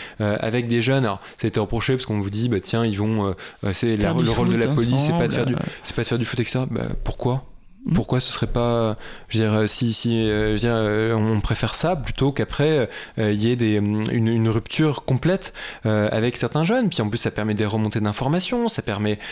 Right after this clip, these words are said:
Speaker 1: je veux dire, ça, ça permet d'avoir plus conscience, euh, d'une, d'une situation donnée. Donc, je veux dire, il faut permettre ce dialogue qui, aujourd'hui, de toute façon, de façon plus générale, euh, est quand même extrêmement mis à mal. Après,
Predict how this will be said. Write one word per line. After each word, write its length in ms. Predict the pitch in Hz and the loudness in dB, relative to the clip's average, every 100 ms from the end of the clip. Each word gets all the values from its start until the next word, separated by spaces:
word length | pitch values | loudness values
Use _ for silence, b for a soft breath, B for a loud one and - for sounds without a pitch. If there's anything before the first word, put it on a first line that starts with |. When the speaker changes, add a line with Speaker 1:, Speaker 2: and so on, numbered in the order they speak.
| B - | B -4
Speaker 1:
je 60 | |
veux 40 | 120 | -4
dire, 60 | |
ça, 100 | - | -2
ça 160 | 104 104 | -2 0
permet 240 | 107 117 | 0 0
d'avoir 220 | 123 104 - | 0 0 -4
plus 160 | - | -4
conscience, 580 | - 143 - 277 208 - B B B | 0 0 0 0 0 -2 B B B
euh, 220 | 117 113 | 0 2
d'une, 320 | 110 113 110 107 | 2 2 2 2
d'une 160 | 113 | 0
situation 440 | - 123 127 - 156 | 0 0 -2 2 2
donnée. 220 | 196 254 | 2 2
Donc, 240 | 170 - | 0 -2
je 100 | - 160 | -2 -2
veux 40 | |
dire, 80 | 151 | 0
il 80 | - | -2
faut 200 | - 269 | -2 -2
permettre 340 | - 170 165 | 0 2 2
ce 100 | - | 0
dialogue 360 | 123 127 202 202 | 2 2 0 -4
qui, 160 | - | -6
aujourd'hui, 440 | - 131 135 156 214 | 0 2 2 0 0
de 40 | |
toute 80 | 120 | 0
façon, 140 | 170 | 0
de 40 | 156 | 2
façon 220 | 110 117 | 0 -2
plus 160 | - 135 | -2 0
générale, 540 | 131 127 139 - 85 B B B | 2 2 0 0 -2 B B B
euh, 160 | 117 110 - | 0 0 0
est 100 | 110 | 0
quand 120 | 135 | 2
même 360 | 165 127 110 - | 2 2 2 0
extrêmement 520 | 170 - - 160 160 | -2 -4 0 2 4
mis 280 | 123 139 160 | 4 6 6
à 80 | 165 | 4
mal. 300 | 151 131 98 B B B - | 2 2 -2 B B B -4
Après, 300 | - 190 | -2 0